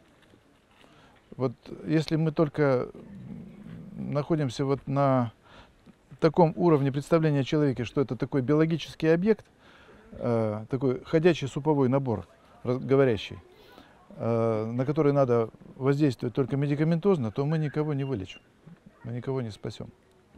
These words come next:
Ну и вот тогда я занялся вот такой психотерапией, к-, которой я сейчас занимаюсь, основанной на православном вероучении. Она называется нравственно ориентированная психотерапия. И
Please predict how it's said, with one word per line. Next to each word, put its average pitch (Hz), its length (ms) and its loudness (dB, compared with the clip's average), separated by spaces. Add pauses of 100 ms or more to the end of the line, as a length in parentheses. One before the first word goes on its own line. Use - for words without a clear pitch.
(280)
Ну 185 220 4
и 185 40 6
вот 156 160 4
тогда 160 260 8
я 139 320 8 (240)
занялся 135 500 2
вот 120 120 -2
такой 135 260 -2
психотерапией, 131 760 -2
к-, - 220 -10
которой 123 240 -4
я 117 40 -2
сейчас 113 180 -4
занимаюсь, 147 560 -2 (380)
основанной 120 440 -2
на 120 80 -2
православном 127 560 0
вероучении. 127 720 -2 (880)
Она 120 380 0
называется 127 420 2
нравственно 123 400 2
ориентированная 113 520 -2
психотерапия. 123 800 -4 (2000)
И 143 680 2